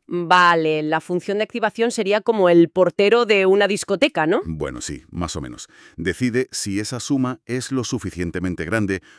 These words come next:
Speaker 2: como para que la neurona artificial se dispare y envíe una señal hacia adelante.
Speaker 1: O si se queda en silencio y no hace nada.
Speaker 2: Exactamente.
Speaker 1: Pues mira, para visualizar esos pesos, eh, yo ya he pensado en una analogía.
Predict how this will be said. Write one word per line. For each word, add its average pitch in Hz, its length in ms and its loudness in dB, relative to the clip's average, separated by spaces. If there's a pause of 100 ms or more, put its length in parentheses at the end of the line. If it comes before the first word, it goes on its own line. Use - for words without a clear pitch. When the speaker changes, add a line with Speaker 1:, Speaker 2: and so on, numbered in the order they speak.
(140)
Speaker 2:
como 98 240 -2
para 87 220 -2
que 90 120 -8
la 80 140 -6
neurona 82 480 -4
artificial 101 640 -8
se - 220 -12
dispare 123 520 -8 (220)
y 98 200 -4
envíe 92 360 0
una 123 160 2
señal 120 380 -4
hacia 85 240 -6
adelante. 65 640 -12
Speaker 1:
O 175 140 -4
si 185 100 -6
se 170 160 -2
queda 175 200 0
en 175 80 0
silencio 180 440 0
y 208 60 0
no 180 80 2
hace 170 160 -6
nada. 165 340 -2 (140)
Speaker 2:
Exactamente. 110 880 -2 (100)
Speaker 1:
Pues 185 180 -6
mira, 202 200 2
para 151 200 -4
visualizar 156 640 -4
esos 190 440 -6
pesos, 269 500 -6 (320)
eh, 156 340 0
yo 190 140 -2
ya 247 100 2
he - 20 -4
pensado 220 380 -2
en 240 80 2
una 180 180 2
analogía. 135 600 -6